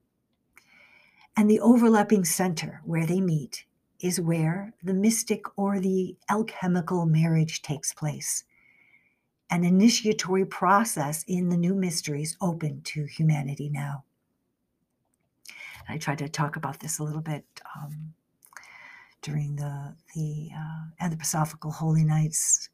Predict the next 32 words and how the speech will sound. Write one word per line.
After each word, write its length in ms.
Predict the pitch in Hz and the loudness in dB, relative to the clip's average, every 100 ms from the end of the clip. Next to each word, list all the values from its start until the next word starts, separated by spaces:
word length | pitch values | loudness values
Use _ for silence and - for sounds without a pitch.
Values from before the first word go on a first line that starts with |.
| _ 185 | _ -4
A 60 | |
Rose 340 | 165 170 165 160 | 0 2 2 2
by 160 | 165 | 2
Any 300 | 156 147 151 | 2 2 0
Other 160 | 143 151 | -2 0
Name, 400 | 170 196 147 135 _ _ _ _ _ _ _ _ | 0 0 -6 -10 _ _ _ _ _ _ _ _
right? 160 | - 151 | -14 -10
This 200 | 160 - | -8 -4
marriage 640 | 160 156 180 190 151 - - | 2 2 4 2 0 -2 -8
of 300 | 170 165 151 - | -6 -6 -6 -8
above 340 | 165 160 156 151 | -8 -2 -2 0
and 160 | 151 | -2
below. 460 | 160 160 151 143 139 _ _ _ _ - _ _ _ _ _ _ _ _ _ - | 0 0 -2 -4 -12 _ _ _ _ -20 _ _ _ _ _ _ _ _ _ 0
And, 180 | 220 226 | 2 4
and 140 | 233 226 | 10 12
we 80 | |
re-, 240 | 247 240 233 | 12 10 8
can 180 | - 233 | 6 6
remember 400 | 247 302 311 170 | 8 6 4 2
that 220 | 160 156 | 0 -2
the 180 | 170 165 | -4 -4
thirteenth 760 | - 226 226 - 262 233 - - _ - | 2 4 4 0 0 -2 -6 -20 _ -2
hidden 260 | 240 202 | 0 0
holy 380 | 165 190 190 180 | 0 0 0 0
night 280 | 165 165 160 | 0 -2 -2
is 320 | 196 196 196 - | 2 2 0 -2
New 180 | 170 160 | 4 4
Year's 300 | 180 226 233 | 4 2 0
Eve, 520 | 165 156 156 214 - _ _ _ _ | 0 0 -2 -6 -14 _ _ _ _
the 80 | 190 | -4
center 400 | - 214 220 180 | 0 0 0 -2
between 840 | 160 160 - 196 208 190 170 160 | -4 -6 0 2 4 2 0 -4